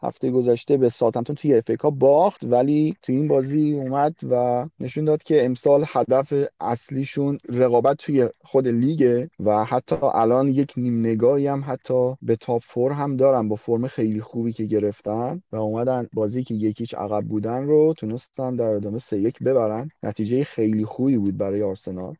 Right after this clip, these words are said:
حالا فکر می‌کنید که چه اتفاقی باعث شد که آرسنالی که ما چند هفته پیش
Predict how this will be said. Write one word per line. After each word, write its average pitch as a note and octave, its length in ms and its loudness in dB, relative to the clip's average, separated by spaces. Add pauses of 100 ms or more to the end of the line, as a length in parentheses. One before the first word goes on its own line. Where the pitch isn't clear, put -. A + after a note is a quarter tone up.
(100)
حالا B2 440 4
فکر - 360 -2
می‌کنید F3 400 0
که F3+ 240 2
چه - 460 0 (100)
اتفاقی B2+ 760 0
باعث A#2 300 2
شد - 300 -4
که A#2 120 -2
آرسنالی A#2 540 -2
که A#2+ 100 -10
ما A2+ 160 -2
چند A#2 360 -6
هفته A2 420 -4
پیش B2 420 -8